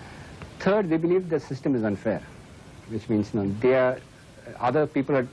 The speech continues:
are more fair in the system than what they are. As long as they're conscious of all these three things, uh,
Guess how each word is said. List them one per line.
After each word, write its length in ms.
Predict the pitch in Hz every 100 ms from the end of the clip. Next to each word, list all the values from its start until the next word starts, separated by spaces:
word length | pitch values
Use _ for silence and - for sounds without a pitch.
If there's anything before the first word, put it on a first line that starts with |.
| -
are 200 | 113 120
more 240 | 120 135 139
fair 180 | -
in 80 | 123
the 100 | 120
system 300 | 110 110 117
than 140 | 117 107
what 180 | 104 92
they 100 | 98
are. 200 | 85 - - - - - - -
As 200 | 127 131
long 160 | 151 160
as 60 |
they're 80 | 127
conscious 380 | - 120 120 127
of 120 | 113
all 160 | 107 113
these 220 | 117 110
three 180 | - 107
things, 300 | 107 95 - - - - - - - - - - 135
uh, 360 | 104 101 101